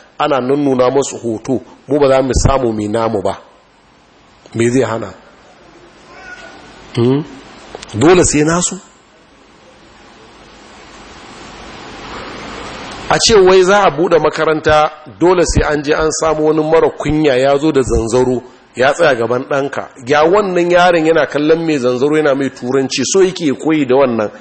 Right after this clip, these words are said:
ba da uban shi ko liman ba. Wata mai guntun ɗan tofi za ta zo za ta zauna, ba daman ta zauna lafiya lau, sai ta harɗe ƙafa, don in ba ka ba tsarecin ta waje, ta zauna a gaban ɗanka shekara shida.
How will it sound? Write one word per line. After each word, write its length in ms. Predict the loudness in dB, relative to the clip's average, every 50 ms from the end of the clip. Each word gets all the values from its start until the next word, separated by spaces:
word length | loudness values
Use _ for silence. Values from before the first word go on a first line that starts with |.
| -20 -20 -20 -8 -2
ba 160 | 0 0 0
da 80 | 0 0 0
uban 200 | 2 2 2 2 2
shi 100 | 0 -4
ko 200 | -4 -2 -2 -2
liman 400 | 0 0 0 2 0 0 0 -2
ba. 100 | -6 -6 -6 -10 -16 -20 -20 _ _ _ _ -20 -20 -20 -20 -20 _ _ -20 -20 -8 -2
Wata 220 | -2 0 2 4 4
mai 140 | 4 4
guntun 440 | 2 2 2 2 2 2 0 -2 -2 0 0
ɗan 180 | 0 0 0 -2 -2
tofi 460 | -2 -2 -2 -2 -4 -6 -6 -6 -8 -12 -20 -20 -20 -18 -16 -8 -2 2
za 200 | 4 4 4 4
ta 100 | 4 2
zo 120 | 4 4
za 140 | 4 4 4
ta 120 | 2 0 0
zauna, 340 | 2 2 2 2 2 0
ba 260 | 2 2 4 4 4 4 4
daman 340 | 4 4 4 4 2 0 0
ta 100 | 0 0
zauna 280 | 2 2 2 2 2 2
lafiya 420 | 2 2 0 0 0 0 0 0
lau, 100 | -2 -4
sai 160 | -4 -6 -6 -4
ta 180 | -2 -2 -2
harɗe 420 | -2 -4 -4 -6 -4 -6 -8 -8 -6
ƙafa, 300 | -4 -4 -4 -2 -4 -6 -6 -8 -14 -20 -20 -12 -6
don 160 | -2 -2 -2 -2 -2
in 140 | -4 -4 0
ba 200 | 2 2 2 2
ka 100 | 2 0
ba 80 | -2 -2
tsarecin 500 | -2 -2 -2 -2 -2 -2 -2 -2 -4 -2
ta 80 | -2 -4
waje, 380 | -4 -4 -4 -4 -6 -6 -6 -8 -16 -20 -20 _ -4
ta 80 | -2
zauna 300 | 2 4 4 4 4 2
a 80 | 2 0
gaban 300 | 0 0 0 0 0 -2 -4 -6 -2
ɗanka 300 | 0 0 0 0 0 -2 -4
shekara 480 | -4 -6 -8 -6 -4 -2 0 0 0 0
shida. 340 | -2 -4 -4 -4 -6 -6